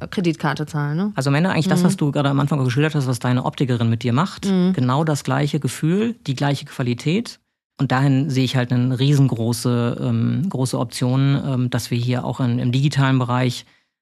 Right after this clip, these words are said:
Speaker 2: einen weiteren Schritt machen werden. Weil ich glaube, genau damit können wir nämlich auch helfen, dass Leute dieses, dieses Gefühl ein Stück weit verlieren, ähm, dass es vielleicht doch irgendwie anders ist.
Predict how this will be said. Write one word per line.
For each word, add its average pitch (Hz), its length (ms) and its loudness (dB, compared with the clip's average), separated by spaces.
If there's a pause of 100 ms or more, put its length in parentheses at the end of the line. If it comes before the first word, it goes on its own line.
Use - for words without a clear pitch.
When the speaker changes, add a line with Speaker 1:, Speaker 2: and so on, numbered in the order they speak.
(180)
Speaker 2:
einen 120 340 0
weiteren 139 380 2
Schritt 143 200 -2
machen 110 200 0
werden. 107 120 -2
Weil 110 80 -2
ich 110 80 -6
glaube, 127 160 2
genau 123 260 2
damit 127 260 2
können 131 200 2
wir 123 60 2
nämlich 123 260 0
auch 120 320 -4 (440)
helfen, 127 800 0 (320)
dass 120 240 -2
Leute 123 300 0
dieses, 117 600 -4 (280)
dieses - 260 -4
Gefühl 143 380 0
ein 139 40 2
Stück - 220 -4
weit 123 140 -2
verlieren, 139 580 0 (460)
ähm, 120 400 0 (140)
dass 120 140 -4
es 131 100 -4
vielleicht 117 220 -4
doch 123 120 -2
irgendwie 120 400 -2
anders 127 340 0
ist. 185 320 -4